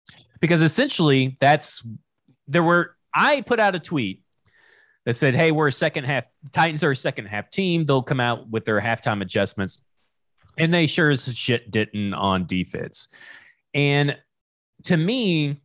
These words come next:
letting Zach Wilson get into a groove was their biggest mistake.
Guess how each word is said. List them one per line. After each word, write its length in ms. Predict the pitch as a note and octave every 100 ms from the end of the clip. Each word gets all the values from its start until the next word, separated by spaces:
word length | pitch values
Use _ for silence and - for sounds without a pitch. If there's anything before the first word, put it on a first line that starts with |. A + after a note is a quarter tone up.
| _ _ _ _ _ _ _ _ _ -
letting 640 | C#3 C#3 F#3 B3 A3+ G3+
Zach 400 | D3 B2+ D#3+ -
Wilson 460 | D3+ D#3 - D3+ B2+
get 220 | B2+ D3
into 260 | D3 D#3+ C#3
a 60 |
groove 480 | B2+ A#2+ A#2+ A#2+ A2+ A#2+
was 260 | A#2 A#2 G2+
their 140 | G#2
biggest 500 | F#2 E2 B2 C3+ B2+
mistake. 520 | B2+ A#2+ - F#2 -